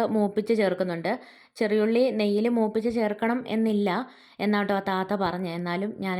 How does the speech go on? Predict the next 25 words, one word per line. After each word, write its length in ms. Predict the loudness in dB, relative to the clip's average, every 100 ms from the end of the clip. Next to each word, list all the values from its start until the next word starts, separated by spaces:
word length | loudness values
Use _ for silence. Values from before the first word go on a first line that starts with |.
| -4
കുറച്ച് 300 | -4 -4 -2
ചെറിയുള്ളിയൊക്കെ 540 | -2 0 0 0 -2
മൂപ്പിച്ച് 380 | -2 -4 -6 -8
ചേർത്തു. 480 | -4 -2 -2 -2 -6 -6 -14 -20 -20 -8
ഇങ്ങനെ 280 | -2 0 0 -2 -4
ചേർക്കുമ്പോൾ 400 | -2 0 -2 -2
കൂടുതൽ 320 | -2 -2 -2
ടേസ്റ്റ് 360 | -2 -4 -4 -6
ആട്ടോ. 120 | -4
ഒരു 120 | -4 -6
പ്രത്യേക, 400 | -6 -4 -2 0 -4 -4
ഉം, 180 | -8 -6 -4
രുചി 320 | -2 -2 -2 -4
മണമൊക്കെയാണ്. 640 | -4 -4 -4 -6 -8 -8 -10 -16 -20 -20 -20 -14
അപ്പോൾ 180 | -4 -2
ഞാൻ 220 | 0 0 -2
ഈ 120 | -4 -2
തേങ്ങ 360 | 0 0 0
അരച്ചത്, 480 | 0 0 -2 -2 -2 -4 -6 -20 -20 -20 -8
ആ, 100 | -4 -2 -2
ഈ 140 | -2 -2
പൊടിയരിയിലേക്ക് 640 | 0 0 2 2 2 0
ചേർത്തു. 380 | 0 -2 -2 -4
നന്നായിട്ട് 560 | -4 -4 -4 -4 -4 -6 -8 -18 -20 -10
ഇളക്കി 460 | -2 -2 -2 -4